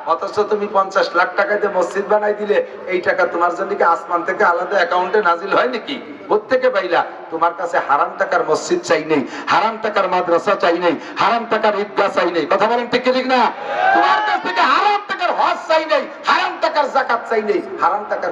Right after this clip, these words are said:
কুরবানি চাই নেই। আমার ধর্ম, তোমার যাকাত, তোমার কুরবানি, তোমার হজের কাছে ঠেকা না। তুমি কেন চুরি করে, টোন মারিয়ে, মন মারিয়ে, টাকা ঘুষ মুষ খাইয়া সেই টাকা দিয়ে তুমি এই কাম করতে আইছো? এগুলো ধরা খেতে হবে। আবার কামাই করছেন হালাল ভাবে, সারা দিন ভ্যান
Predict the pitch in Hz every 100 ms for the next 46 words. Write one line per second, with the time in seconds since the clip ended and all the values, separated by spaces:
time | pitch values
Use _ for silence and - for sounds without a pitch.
0 | - 175 165 151 127 143 139 123 - -
1 | 135 139 165 - 143 165 170 151 - -
2 | - 151 170 170 160 - - - 156 170
3 | 175 165 - - - 139 156 - 143 175
4 | 139 143 - - 160 196 - 147 - -
5 | - 139 - - 170 233 - 262 233 220
6 | 208 175 196 196 190 170 175 170 175 175
7 | 165 160 - - - 147 135 156 208 -
8 | 175 - 170 180 - - - 156 165 170
9 | 156 147 - 147 143 - - 143 - 131
10 | 117 131 117 - - 127 120 135 - 120
11 | 139 - - 120 117 - 117 - 165 226
12 | 214 202 202 196 196 180 202 - 160 170
13 | 160 151 143 - - - - 147 151 151
14 | 139 160 165 139 117 143